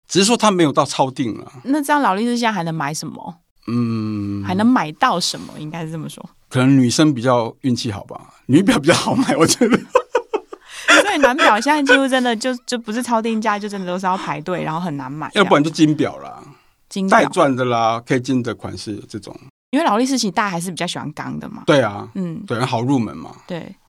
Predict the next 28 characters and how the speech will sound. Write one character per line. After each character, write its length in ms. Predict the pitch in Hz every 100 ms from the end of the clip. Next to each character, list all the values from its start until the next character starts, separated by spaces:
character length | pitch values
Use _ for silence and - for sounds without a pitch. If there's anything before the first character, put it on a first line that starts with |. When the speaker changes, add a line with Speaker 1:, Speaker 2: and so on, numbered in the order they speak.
| _
Speaker 1:
所 220 | - 185
以 140 | 135 - _ _
连 220 | 143 139
带 180 | 151 156
的 60 |
就 120 | 127 160
是 40 |
说 120 | 160
这 160 | 151 196
一 80 | 170
波 200 | 170 175
涨 300 | 170 110 98
幅， 280 | - 101 101
连 160 | 120 135
带 180 | 165
连 200 | 120 110
这 80 | 120
种 100 | 117
入 80 | 131
门 160 | 113 117
款 160 | 107
都 120 | 95
整 140 | 120 87
个 60 |
都 80 | 95
上 200 | 104 110
来 80 | -
了， 240 | - -